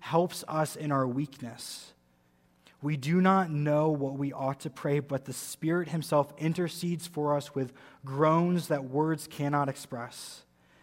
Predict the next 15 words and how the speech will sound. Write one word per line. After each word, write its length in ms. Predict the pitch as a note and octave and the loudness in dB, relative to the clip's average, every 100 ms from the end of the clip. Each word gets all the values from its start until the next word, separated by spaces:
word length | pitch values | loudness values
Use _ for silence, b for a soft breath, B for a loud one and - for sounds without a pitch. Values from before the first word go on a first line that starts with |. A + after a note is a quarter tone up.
| b b b | b b b
And 140 | C#3 C#3+ | -4 -4
he 280 | - F#3+ G3 | 0 4 4
who 220 | D#3+ F#3 | 4 0
searches 580 | - - F3 F3 G3+ F#3 | -2 -4 -2 0 0 0
our 240 | D#3+ E3 | 0 0
hearts 480 | D3 D#3 D#3 D3+ - | 2 4 2 0 -8
knows 460 | C#3+ C#3+ D3+ D#3+ D#3 | -4 0 2 2 0
the 80 | D#3+ | -2
mind 340 | C#3+ D3 C#3+ | 0 2 0
of 160 | C3+ C3+ | -4 -8
the 60 | |
Spirit, 340 | C#3 - C#3+ C#3+ | -10 -6 -4 -4
because 220 | C#3+ C#3+ | -4 -6
the 140 | C3+ | -6
Spirit 580 | - - - E3 E3+ E3 | -12 -12 -4 0 0 0